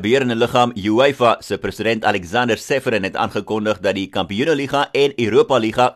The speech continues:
klaar moet maak voor die derde Augustus. Albei kompetisies is onbepaald gestaak as gevolg van die coronavirus, met aksie reg rondom die kontinent wat gestop is.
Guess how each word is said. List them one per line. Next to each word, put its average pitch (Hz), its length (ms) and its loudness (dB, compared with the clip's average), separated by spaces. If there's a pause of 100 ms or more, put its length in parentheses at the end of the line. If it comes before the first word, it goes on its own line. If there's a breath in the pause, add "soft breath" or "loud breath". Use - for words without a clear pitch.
klaar 147 260 2
moet 131 240 0
maak 113 280 0
voor 143 240 -2
die 120 180 -4
derde 117 320 0
Augustus. 113 580 -2 (420 soft breath)
Albei 117 340 0
kompetisies 117 640 -6
is 107 300 -4
onbepaald 127 560 0
gestaak 117 480 -2
as - 160 -12
gevolg 127 320 -4
van 110 80 -2
die 101 80 -6
coronavirus, 104 640 -2 (200 soft breath)
met - 180 -8
aksie 117 360 -2
reg 120 220 0
rondom 127 260 0
die 107 140 -4
kontinent 98 420 -6
wat - 140 -8
gestop 98 400 -6
is. - 220 -8